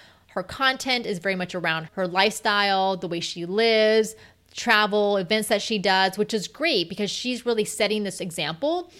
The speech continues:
of what it looks like to be a successful, wealthy Black woman. The second type of thought leader is what I call research driven. And so they say to their audience,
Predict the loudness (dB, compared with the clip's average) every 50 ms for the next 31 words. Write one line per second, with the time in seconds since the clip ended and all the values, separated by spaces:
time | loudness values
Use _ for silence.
0 | -20 _ _ -4 -4 -4 -2 0 0 2 2 2 0 -2 -6 -6 -8 -6 -2 -2
1 | -2 -2 -2 -4 -4 -2 -2 -4 -4 -4 -8 -8 -8 -2 -2 -2 -2 -2 -4 -4
2 | -4 -2 -2 -2 -2 -2 -4 -6 -6 -4 -2 -4 -4 -4 -4 -12 -12 -12 -12 -16
3 | -16 -20 _ _ _ _ _ _ _ _ _ _ _ _ _ _ -20 -18 -18 -18
4 | -18 -20 -20 -20 -20 -20 -20 -20 -20 -20 -20 -20 -20 -20 -20 -20 -12 -8 0 2
5 | 2 2 2 2 0 0 0 0 0 0 2 2 2 0 0 0 2 0 0 -2
6 | -4 -14 _ -2 0 0 2 2 0 -2 0 0 0 0 0 0 0 0 0 0
7 | 0 -2 -2 -2 -2 -4 -4 -4 -6 -4 -4 -2 -2 -2 -4 -6 -8 -10 -10 -10
8 | -4 -2 0 0 0 0 -2 -2 0 -2 -2 -2 -2 -2 -2 -2 -2 0 0 0
9 | 0 0 -2 -4 -6 -8